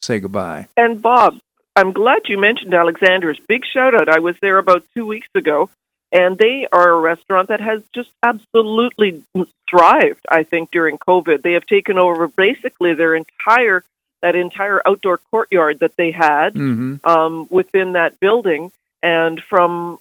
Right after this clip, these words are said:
Speaker 2: an outdoor area of maybe, what, five tables, they now have, I'd say, twenty-five tables outside, and it is beautiful.
Speaker 1: Yeah, and
Speaker 2: Absolutely beautiful outside.
Speaker 1: And for the, uh, cool,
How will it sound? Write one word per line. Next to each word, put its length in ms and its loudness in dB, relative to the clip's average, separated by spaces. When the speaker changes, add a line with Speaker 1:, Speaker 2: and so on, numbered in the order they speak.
Speaker 2:
an 100 0
outdoor 440 2
area 360 2
of 120 -4
maybe, 280 -4
what, 260 -6
five 320 2
tables, 360 0
they 100 6
now 260 4
have, 220 0
I'd 220 -2
say, 140 -2
twenty-five 500 -2
tables 360 -8
outside, 480 -2
and 100 2
it 100 2
is 120 -14
beautiful. 540 -2
Speaker 1:
Yeah, 200 -4
and 120 -6
Speaker 2:
Absolutely 840 0
beautiful 640 2
outside. 420 -2
Speaker 1:
And 200 -2
for 160 0
the, 220 2
uh, 60 0
cool, 400 -2